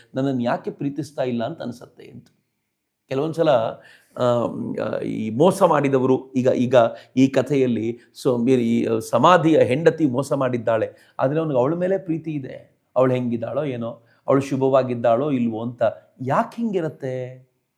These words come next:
ಯಾವಾಗ ಸಮಾಧಿ ಈ ಸಂಗತಿ ಹೇಳಿದ್ನೋ, ಸುರತ ಕೇಳ್ತಾನಂಗೆ, "ಲೇ ಹುಚ್ಚ, ನಿನ್ನನ್ನು ಓಡಿಸಿದಾರಲ್ಲ ಅವರು, ನಿನಗೆ ಈ ಥರ ಅನ್ಯಾಯ ಮಾಡಿದ್ದಾರೆ, ಆದರೂ ನಿನ್ಗೆ ಯಾಕೆ ಹಿಂಗಾಗ್ತಿದೆ?" ಅಂತ ಅವನು ಕೇಳ್ತಾನಲ್ಲ,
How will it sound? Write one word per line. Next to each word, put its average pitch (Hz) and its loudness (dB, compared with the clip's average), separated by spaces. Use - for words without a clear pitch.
ಯಾವಾಗ 196 6
ಸಮಾಧಿ 220 2
ಈ 202 0
ಸಂಗತಿ 180 -2
ಹೇಳಿದ್ನೋ, 139 0
ಸುರತ 233 -2
ಕೇಳ್ತಾನಂಗೆ, 185 -4
"ಲೇ 180 -2
ಹುಚ್ಚ, 147 -4
ನಿನ್ನನ್ನು 180 4
ಓಡಿಸಿದಾರಲ್ಲ 208 4
ಅವರು, 220 -4
ನಿನಗೆ 180 4
ಈ - 0
ಥರ 208 4
ಅನ್ಯಾಯ 196 8
ಮಾಡಿದ್ದಾರೆ, 208 6
ಆದರೂ 185 6
ನಿನ್ಗೆ 240 6
ಯಾಕೆ 220 4
ಹಿಂಗಾಗ್ತಿದೆ?" 202 6
ಅಂತ 190 2
ಅವನು 147 4
ಕೇಳ್ತಾನಲ್ಲ, 151 2